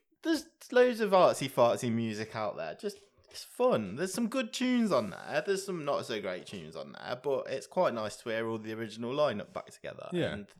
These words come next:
Speaker 1: they've been through quite a lot in the last
Speaker 2: <laughs> They certainly
Speaker 1: fifteen
Speaker 2: have.
Speaker 1: years. You know, one nearly died in a plane crash.
Speaker 2: Yeah.
Speaker 1: Mark Hoppus nearly died of cancer.
Speaker 2: Yeah.
Speaker 1: And, uh,
Speaker 2: Now they're just being juvenile again.
Speaker 1: Yeah.
Speaker 2: Who can blame them?
Speaker 1: I ju-, we tried to get tickets for their,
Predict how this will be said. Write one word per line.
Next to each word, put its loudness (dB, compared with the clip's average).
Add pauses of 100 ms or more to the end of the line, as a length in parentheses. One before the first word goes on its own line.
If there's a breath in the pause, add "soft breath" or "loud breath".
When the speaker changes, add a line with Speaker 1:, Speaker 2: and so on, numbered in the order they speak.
(280)
Speaker 1:
they've -6
been 0
through 0
quite 6
a 4
lot 6
in -2
the -2
last -4
Speaker 2:
<laughs> -10
They -6
certainly -2
Speaker 1:
fifteen 0
Speaker 2:
have. 4
Speaker 1:
years. -6
You -6
know, -2
one -2
nearly 0
died 4
in -4
a -2
plane -2
crash. -6
Speaker 2:
Yeah. 2 (720 soft breath)
Speaker 1:
Mark 2
Hoppus -2
nearly 0
died 4
of -2
cancer. -6
Speaker 2:
Yeah. 0 (920 soft breath)
Speaker 1:
And, -6
uh, -4 (180)
Speaker 2:
Now 0
they're 0
just -12
being 0
juvenile -2
again. -8
Speaker 1:
Yeah. -2
Speaker 2:
Who -4
can -2
blame 0
them? -8 (220 loud breath)
Speaker 1:
I 8
ju-, -2
we 0
tried 4
to -10
get 4
tickets 2
for -4
their, 4